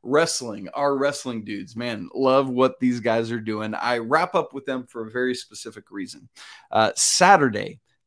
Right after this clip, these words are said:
they are at Harvard at one, and then they are at Brown at six thirty. So big Saturday for the wrestling team. Good luck to them. Goodness, that's a lot of action. I hope they're eating all the oranges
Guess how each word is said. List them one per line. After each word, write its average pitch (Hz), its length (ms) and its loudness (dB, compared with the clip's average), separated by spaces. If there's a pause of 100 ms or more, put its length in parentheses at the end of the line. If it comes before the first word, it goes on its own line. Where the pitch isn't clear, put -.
they 120 200 -2
are 113 180 -4 (100)
at 143 300 -2
Harvard 127 560 0 (100)
at 117 160 -12
one, 131 640 -2 (360)
and 147 200 -2
then 185 120 0
they 170 100 0
are 135 240 -2
at 147 260 -4
Brown 120 480 -2 (140)
at 104 220 -8
six - 380 -6
thirty. 110 280 -2
So 117 320 -2 (340)
big 185 260 6
Saturday 165 640 -2
for 135 180 -10
the 107 100 -8
wrestling 147 400 -4
team. 147 380 -6 (260)
Good 139 160 0
luck 127 360 2
to 127 120 -2
them. 127 300 0
Goodness, 117 340 2
that's 120 220 -2
a 120 60 -4
lot 120 260 4
of - 100 0
action. 117 500 -4 (260)
I 107 120 -8
hope 131 220 -4
they're 120 120 -2
eating 135 320 -4
all 123 200 2
the 117 60 -4
oranges 120 520 -4